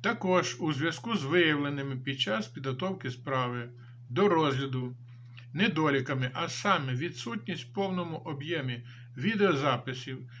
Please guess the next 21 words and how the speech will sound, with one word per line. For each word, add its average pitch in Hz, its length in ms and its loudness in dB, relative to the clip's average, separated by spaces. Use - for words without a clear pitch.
суд - 480 -4
витребував 147 1160 0
з 135 260 -8
управління 156 680 -2
патрульної 127 600 -4
поліції 127 760 -10
у 170 140 0
Львівській 185 580 2
області 180 800 -4
всі 160 680 0
відеозаписи 143 1120 0
камер 165 380 6
зовнішнього 143 640 0
спостереження 180 840 -2
працівників 131 720 -6
поліції 147 600 -6
по 180 120 4
факту 196 460 0
вчинення 147 600 0
даного 151 460 0
правопорушення. 131 840 -4